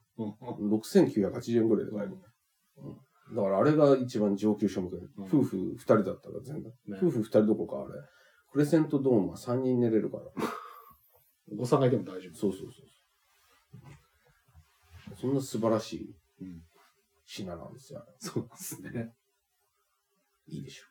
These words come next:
Speaker 1: うん。<laughs> いいんじゃないですか。
Speaker 2: うん。
Speaker 1: スノーピークはなぁ。でも、あれはちょっと欲しいなと思ったんですよね、ランドステーションは。
Speaker 2: え、何ランドステーション？
Speaker 1: ランドステーション、スノーピークの。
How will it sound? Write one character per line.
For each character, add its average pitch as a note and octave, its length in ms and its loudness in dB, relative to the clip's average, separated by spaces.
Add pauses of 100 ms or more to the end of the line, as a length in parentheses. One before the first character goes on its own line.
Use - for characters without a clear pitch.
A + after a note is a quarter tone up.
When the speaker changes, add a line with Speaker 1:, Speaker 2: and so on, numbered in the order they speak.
(720)
Speaker 1:
う - 20 -18
ん。 E2+ 180 -20 (360)
<laughs> - 80 -4
い F3 40 10
い - 20 10
ん - 20 8
じ - 160 8
ゃ F3+ 40 12
な - 160 8
い - 20 10
で - 60 -4
す - 160 -6
か。 - 360 -4 (240)
Speaker 2:
う - 60 -20
ん。 - 120 -14 (1500)
Speaker 1:
ス - 260 -10
ノ D3 120 0
ー - 20 -6 (160)
ピ D4 120 6
ー - 140 2
ク - 200 -2
は A#2+ 80 2
な E3 640 2
ぁ。 - 40 -2 (560)
で C3+ 60 8
も、 B2 260 4 (1400)
あ C3+ 100 0
れ A3+ 100 12
は C#4+ 100 6
ち C4+ 100 4
ょ - 20 4
っ - 60 -8
と C#3+ 100 4
欲 - 220 6
し - 100 2
い - 20 4
な B2 80 8
と - 80 0
思 F#2+ 100 -6
っ - 20 -16
た F#2 100 -8
ん - 20 -8
で - 60 -14
す F#2 60 -14
よ F2+ 60 -10
ね、 G2 60 -10
ラ A#2 140 0
ン A#2 60 2
ド A2+ 100 -2
ス - 80 -12
テ A2 100 0
ー G#2 40 -2
シ G2 120 -8
ョ E2 40 -14
ン D#2+ 80 -18
は。 - 60 -20 (840)
Speaker 2:
え、 A2 120 -10
何 G#2 260 -4
ラ F#2 120 -14
ン F#2 80 -12
ド - 80 -14
ス - 100 -20
テ - 60 -20
ー - 20 -18
シ - 20 -6
ョ A#2 40 -4
ン？ A2+ 40 -2
Speaker 1:
ラ A2+ 40 0
ン A2+ 40 -2
ド G#2+ 100 -4
ス - 80 -8
テ G#2+ 80 -2
ー - 20 -2
シ - 80 -10
ョ F2+ 40 -16
ン、 - 20 -16
ス - 100 -18
ノ G2 80 -8
ー - 20 -8
ピ G2+ 120 -8
ー - 20 -14
ク F#2 80 -12
の。 F2 160 -16